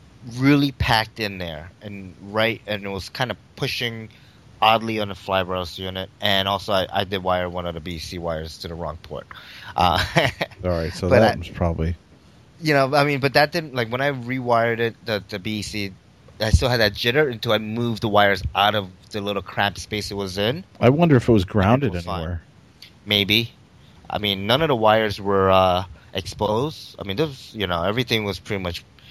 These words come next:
Speaker 1: the servos were used, but pretty much, and the Icon was used, but everything was, like, barely used. You know, it was,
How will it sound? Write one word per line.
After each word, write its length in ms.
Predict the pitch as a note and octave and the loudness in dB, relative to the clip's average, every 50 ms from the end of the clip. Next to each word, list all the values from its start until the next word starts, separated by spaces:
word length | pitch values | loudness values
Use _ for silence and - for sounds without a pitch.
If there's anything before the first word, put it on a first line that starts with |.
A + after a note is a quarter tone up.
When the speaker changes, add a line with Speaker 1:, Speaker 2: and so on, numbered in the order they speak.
| - - - - | -20 -20 -16 -10
Speaker 1:
the 60 | - | -8
servos 380 | C3+ - F3 F3+ F3 F3 D#3+ C#3+ | -2 2 4 6 6 6 4 4
were 60 | C#3 A#2+ | 4 2
used, 400 | A2+ A2 A2 A2 A2 G#2+ G2+ - | 4 4 4 4 4 2 0 -2
but 160 | G#2 F2 - | -2 -2 0
pretty 200 | - C#3+ B2 A2+ | 0 0 0 2
much, 280 | A#2 A2 G#2+ G2+ - | 2 0 -2 -2 -2
and 140 | - G#2+ G#2 G2 | -2 0 2 4
the 20 | |
Icon 360 | G2 G2+ G#2+ G#2+ A#2 A2 G#2+ | 4 4 4 2 2 0 0
was 160 | G#2+ G2 - G2+ | 0 -4 -6 -6
used, 280 | G#2 G#2 G#2+ G2+ - | -6 -4 -4 -6 -6
but 120 | - F#2+ - | -6 -4 0
everything 540 | F2+ A#2+ C#3+ D#3+ D3+ - D3 C#3+ C3+ C3+ - - - - - - - - - - - - - - - - | 0 0 0 -2 -4 -2 -2 -2 -4 -4 -10 -14 -18 -18 -18 -18 -18 -18 -18 -20 -20 -20 -20 -20 -14 -4
was, 320 | A2+ A#2 A#2+ A#2 A2 G2 | 2 6 6 6 6 6
like, 240 | A2 G#2 G2 G2 F#2+ - _ _ - - - - - - - | 6 6 6 4 2 -2 _ _ -20 -20 -20 -20 -16 -6 0
barely 380 | - G#2+ G#2+ G#2+ G#2 G2+ G2 F#2+ | 2 4 4 4 4 2 0 -2
used. 500 | F#2 F2+ F#2 F#2 F2 D#2+ D2+ - - - | -2 -2 -4 -4 -4 -6 -8 -10 -10 -6
You 100 | F#2 F#2 | -4 -2
know, 200 | F2+ F2+ F2+ F2+ | -2 0 -2 -2
it 40 | F#2 | -2
was, 500 | F2+ E2+ - - - - - - - | -4 -6 -10 -14 -16 -16 -16 -18 -18